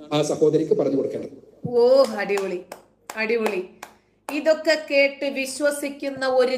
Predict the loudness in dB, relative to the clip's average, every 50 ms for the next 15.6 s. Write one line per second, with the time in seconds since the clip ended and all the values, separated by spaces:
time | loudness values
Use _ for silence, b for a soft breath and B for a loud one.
0 | -2 0 0 0 2 2 0 0 -2 -4 -6 -2 0 0 2 0 0 0 0 0
1 | 0 -2 -2 -4 -2 -2 -4 -6 -4 -2 0 2 4 4 2 2 -2 -6 -14 -20
2 | -20 _ _ _ _ _ _ _ _ -12 -10 -6 0 2 2 2 2 0 -4 -4
3 | -6 -8 -12 -12 -12 -14 -12 -14 -14 -14 -16 -16 -18 -20 -20 _ _ _ _ _
4 | _ _ _ _ _ _ _ _ _ _ _ _ _ _ b b b b b b
5 | b b b b b b b b 0 4 6 6 6 6 6 4 4 2 0 -4
6 | -2 0 2 2 2 0 -4 -8 -12 -18 _ _ _ _ _ _ _ _ _ _
7 | _ _ _ _ _ -2 2 4 4 4 4 2 0 2 2 4 4 4 4 4
8 | 4 4 2 2 0 -2 -4 -4 -2 -2 -2 -2 -4 -6 -6 -4 -4 -4 -2 -2
9 | -2 -2 -2 -4 -6 -8 -12 -18 -20 -20 b b b b b b b b -4 -2
10 | -2 0 2 2 2 2 2 2 2 2 4 4 2 2 4 4 6 6 6 6
11 | 4 2 0 -2 -2 -4 -4 -4 -4 -4 -2 -2 -2 0 0 2 2 2 2 2
12 | 2 0 0 0 -2 0 2 2 2 2 0 -2 -6 -8 -14 -12 -6 -6 -6 -4
13 | -4 -2 0 0 2 2 0 -4 -6 -12 -18 -20 _ _ _ _ _ _ _ _
14 | _ _ _ _ _ _ _ -4 0 2 2 2 2 2 2 2 2 0 -2 -4
15 | -2 2 2 4 4 4 4 4 4 2 0 -2